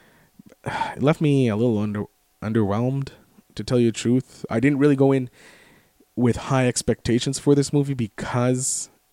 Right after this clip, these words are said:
um, because of all the negativity that was surrounding it. But yeah, that's generally, uh, that's really it. Um, I'm gonna give the shout out. Unfortunately, it's a short episode, and I feel sorry that I'm doing this to a great,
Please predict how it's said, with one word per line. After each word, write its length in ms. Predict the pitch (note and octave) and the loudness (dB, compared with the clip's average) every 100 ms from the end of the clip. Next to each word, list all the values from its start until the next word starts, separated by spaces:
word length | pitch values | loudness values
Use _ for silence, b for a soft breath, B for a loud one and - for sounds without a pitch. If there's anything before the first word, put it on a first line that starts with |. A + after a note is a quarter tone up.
| _ _ | _ _
um, 640 | G#2+ G#2+ G#2+ G#2+ G2+ G2+ - _ _ _ - | -4 -2 -2 -4 -6 -8 -12 _ _ _ -8
because 220 | - B2 | -6 0
of 60 | |
all 80 | A#2+ | 2
the 60 | A2+ | 2
negativity 580 | G#2+ G#2 G#2+ B2+ A#2 A#2 | 0 -2 -2 -2 0 0
that 100 | G#2 | 0
was 120 | G2 | 0
surrounding 500 | - F#2+ F#2+ A#2+ C#3 | 0 -2 0 0 0
it. 160 | D#3 D#3+ _ b b b b b b b _ _ _ - | -2 -4 _ b b b b b b b _ _ _ -20
But 320 | G#2+ G#2+ G#2 _ | -4 -2 -2 _
yeah, 160 | - G#2+ | -8 -4
that's 240 | A2 - | -4 -6
generally, 540 | - C3+ C3 A2+ G#2+ G#2 | -2 0 0 -2 -6 -8
uh, 200 | F#2+ G2 | -8 -8
that's 220 | A#2+ B2+ | -8 -2
really 260 | C#3 C#3+ A#2+ | 2 2 4
it. 320 | B2 A2+ - _ | 2 2 -6 _
Um, 440 | A#2 A2+ A2 G#2 _ _ | -2 -2 -4 -8 _ _
I'm 200 | - - | -20 -6
gonna 140 | - B3 | 0 0
give 140 | A3 | 2
the 60 | F#3 | 2
shout 280 | - C#3 D#3 | 2 0 4
out. 240 | E3+ D#3+ _ | 2 0 _
Unfortunately, 600 | B2 - B2+ - C3 B2 | -10 -4 -4 -2 -2 -2
it's 160 | A2+ A2 | -2 -2
a 40 | |
short 320 | - B2 A2+ | 2 4 4
episode, 520 | - A2 A2+ A#2+ A2+ | 0 -4 -2 2 2
and 120 | G2+ G2 | 0 -4
I 60 | |
feel 180 | - A2 | -4 -4
sorry 380 | - A2 G#2 G#2+ | -2 -2 0 0
that 180 | G#2 F#2+ | -2 -4
I'm 300 | F#2+ F#2 F#2 b b b b b _ | -4 -6 -10 b b b b b _
doing 220 | G2 A#2 B2 | 0 2 2
this 160 | A2 | -2
to 160 | - G#2 | -2 -4
a 60 | F#2 | -4
great, 460 | F#2+ G#2+ A2+ A#2 | -2 2 2 2